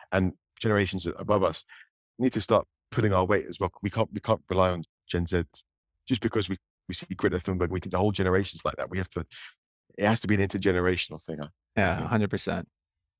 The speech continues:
Speaker 2: So you've been writing your podcasts and articles for, uh, a number of years. And one thing I'm really interested in is the storytelling around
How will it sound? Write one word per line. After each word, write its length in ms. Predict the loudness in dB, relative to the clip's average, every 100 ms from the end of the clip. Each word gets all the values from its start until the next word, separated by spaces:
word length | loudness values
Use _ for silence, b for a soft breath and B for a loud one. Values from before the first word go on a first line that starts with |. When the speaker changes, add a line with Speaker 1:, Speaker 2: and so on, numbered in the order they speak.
| _ _ _ _ _ -2
Speaker 2:
So 140 | 2
you've 160 | 4 6
been 160 | 6
writing 240 | 6 6 4
your 560 | 4 4 2 0 -2 -6 _ _ -2
podcasts 460 | 0 2 2 0 0
and 100 | -2
articles 480 | 0 -2 -2 -2 -2
for, 400 | 0 0 2 -2 _ _ _ _ _ -2
uh, 200 | 0 2
a 40 | 4
number 240 | 4 4
of 140 | 2
years. 520 | 2 2 2 -2 -4 -6 0
And 520 | 2 4 2 2 -2 -2
one 180 | 0
thing 140 | 2 2
I'm 100 | 2
really 180 | 2 0
interested 420 | -2 -4 -2 0
in 300 | 0 0 -2
is 120 | -6
the 60 | -6
storytelling 560 | -2 2 2 2 2 2
around 520 | 2 2 2 0